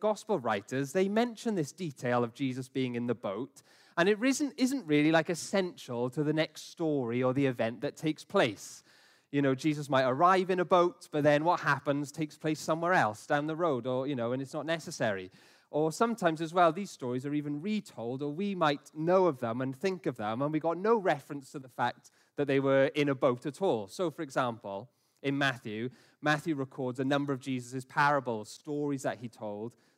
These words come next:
to kind of teach about the kingdom of God and God's values and that kind of thing. And so for one example, he puts, like, a little group of them together and he introduces them like this. He says, "Later that same day, Jesus left the house and sat beside the lake,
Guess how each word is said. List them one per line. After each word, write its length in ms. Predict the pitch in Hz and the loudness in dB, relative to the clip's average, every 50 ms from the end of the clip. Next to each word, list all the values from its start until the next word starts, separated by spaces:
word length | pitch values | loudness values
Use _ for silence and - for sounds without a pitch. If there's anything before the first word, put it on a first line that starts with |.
| _ - | _ -14
to 80 | 127 | -12
kind 180 | 127 131 120 127 | -6 -4 -2 -2
of 80 | 120 | -2
teach 340 | - - - 156 - - - | -6 -8 -10 -10 -10 -10 -12
about 280 | 139 120 123 120 123 113 | -6 -2 -2 -2 -2 -2
the 100 | 127 123 | -6 -6
kingdom 420 | 123 - - 139 135 131 127 127 131 | -6 -4 -6 -4 -4 -4 -4 -4 -4
of 120 | 123 117 | -4 -4
God 380 | - 123 117 113 117 120 113 107 | -4 -2 0 0 0 0 0 -2
and 140 | 104 104 104 - - _ _ _ _ - | -4 -6 -8 -12 -18 _ _ _ _ -4
God's 240 | 135 123 120 117 | -4 -4 -4 -2
values 420 | - 123 117 113 110 113 117 110 - | 0 2 4 4 4 2 0 -2 -4
and 60 | 127 | -4
that 120 | 131 101 | -4 -4
kind 160 | - - 120 113 | -4 -6 -6 -6
of 80 | 107 | -6
thing. 320 | - - 104 101 110 131 131 _ _ _ _ _ _ _ _ _ _ _ _ _ - - | -6 -4 -4 -4 -4 -8 -14 _ _ _ _ _ _ _ _ _ _ _ _ _ -14 -12
And 100 | 139 127 | -8 -2
so 140 | - 151 135 | -2 -2 0
for 180 | - 170 160 | 2 2 2
one 200 | 151 156 180 190 | 4 4 4 4
example, 460 | 190 147 120 147 127 123 117 - 143 | 2 0 2 2 2 2 2 2 0
he 80 | 139 131 | 0 0
puts, 220 | - 160 147 - | -2 -4 -6 -4
like, 100 | 151 135 | -2 0
a 40 | 139 | 2
little 160 | 147 151 147 | 2 2 2
group 260 | 143 - 170 170 - - | 0 0 -4 -4 -2 -2
of 40 | |
them 120 | 151 143 139 | -2 -2 -2
together 520 | 135 139 120 117 110 104 101 120 127 143 - - - _ - | -4 -2 0 0 0 2 2 2 0 0 0 -6 -18 _ -4
and 100 | 135 151 | -2 0
he 60 | 190 | 2
introduces 540 | 190 175 156 - 147 135 143 131 - 139 131 | 0 0 -2 -2 -8 -8 -8 -8 -8 -6 -4
them 120 | 147 143 | -2 0
like 160 | 151 160 165 | 0 0 2
this. 260 | 170 160 113 107 - | 2 0 0 0 -4
He 80 | - 143 | -10 -6
says, 240 | 131 160 156 147 143 | 0 0 0 2 4
"Later 260 | 180 208 220 - 185 | 2 2 2 2 0
that 160 | 151 151 143 | 0 0 0
same 240 | - - 170 165 156 | 0 -2 -2 -2 -2
day, 360 | 127 120 107 113 120 143 143 - - - - _ _ _ _ | -2 -2 -2 0 0 0 0 -2 -10 -20 -20 _ _ _ _
Jesus 360 | - 185 196 175 180 185 160 | 0 0 0 2 2 0 4
left 260 | 180 185 208 220 - - | 6 6 6 4 4 0
the 80 | 214 | 0
house 400 | - - 127 117 131 147 147 - | 0 2 2 2 2 0 0 -2
and 140 | 147 127 131 | -4 -4 -4
sat 320 | - - 202 190 - - | -2 0 2 0 0 0
beside 360 | - 185 - - 170 151 143 135 | -6 -8 0 2 2 4 4 2
the 80 | 135 | 2
lake, 420 | 120 110 110 131 160 _ - - | 0 0 0 -2 -4 _ -12 -20